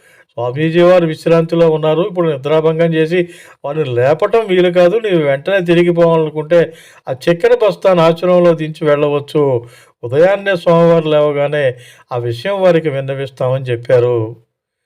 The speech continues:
అప్పుడు లారీ డ్రైవర్ అన్నాడు, "అబ్బే, అలా కుదరదండి.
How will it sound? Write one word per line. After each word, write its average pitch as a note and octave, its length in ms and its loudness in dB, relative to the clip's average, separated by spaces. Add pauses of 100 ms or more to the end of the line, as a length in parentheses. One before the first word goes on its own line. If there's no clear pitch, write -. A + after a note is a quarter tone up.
(360)
అప్పుడు C3+ 200 -4
లారీ E3 320 2
డ్రైవర్ F3+ 360 4
అన్నాడు, E3 240 0
"అబ్బే, D#3 280 2
అలా D3+ 180 2
కుదరదండి. D#3+ 880 0